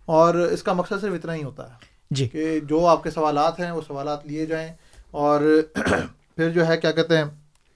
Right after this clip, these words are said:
Speaker 1: آ، اور ان کے جو بھی تحفظات ہوتے ہیں، جیسے میں نے عرض کیا کہ ان کے ساتھ عورتوں کے سلوک کے بارے میں تو بہت زیادہ سوالات ہوتے ہیں آج کل جو ہے، پھر ان کے دل میں یہ خوف ہوتا ہے کہ جی مسلمان ایسی سخت سزائیں، اور شریعت،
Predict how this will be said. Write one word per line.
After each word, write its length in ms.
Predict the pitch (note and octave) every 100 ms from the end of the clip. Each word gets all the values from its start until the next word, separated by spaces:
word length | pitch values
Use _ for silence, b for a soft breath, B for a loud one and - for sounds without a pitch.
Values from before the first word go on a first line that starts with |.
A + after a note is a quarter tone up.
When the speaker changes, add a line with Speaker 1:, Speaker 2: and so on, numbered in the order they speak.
| _ _ _ _ -
Speaker 1:
آ، 40 | D#3+ D3+ D3 C#3+ D3+ - b b b _
اور 160 | D#3
ان 80 | E3
کے 120 | F3
جو 140 | F#3 A#3+
بھی 120 | A#3
تحفظات 360 | G3+ F3+ E3+ E3+
ہوتے 180 | D3 D3+
ہیں، 180 | D#3+ G3 -
جیسے 240 | D3 C3+
میں 120 | D3
نے 80 | D3
عرض 160 | C3+ C3
کیا 200 | D#3 C#3+
کہ 240 | D3 C#3+ C#3 b b b b
ان 140 | D3+ C#3+
کے 120 | D3
ساتھ 360 | D3+ C#3+ C#3 D3 E3 - -
عورتوں 300 | D3+ - D#3+
کے 100 | D3+
سلوک 300 | D#3 D#3 D3+
کے 80 | D#3+
بارے 220 | C#3+ D3
میں 120 | D3
تو 60 | C#3+
بہت 180 | C#3+
زیادہ 140 | C#3+ C#3
سوالات 320 | D3 C#3 C3+
ہوتے 240 | C3+ -
ہیں 60 | C#3+
آج 200 | C3+ B2
کل 180 | D3 C3+
جو 120 | C3+
ہے، 180 | C3 B2 b b b -
پھر 140 | D3+
ان 140 | D3 D3
کے 120 | D3+
دل 160 | C#3+
میں 140 | C#3+ D3
یہ 60 |
خوف 260 | C#3+ D3 C#3
ہوتا 220 | D3 D3
ہے 80 | C#3+
کہ 100 | C#3+
جی 100 | C#3+
مسلمان 500 | C#3+ C3+ D3+ C#3+ C#3+
ایسی 180 | C#3+ D#3
سخت 300 | D3 D#3+ D3+
سزائیں، 220 | C#3+ C#3+
اور 160 | D3+ D3
شریعت، 680 | - D3 D#3 D3+ - _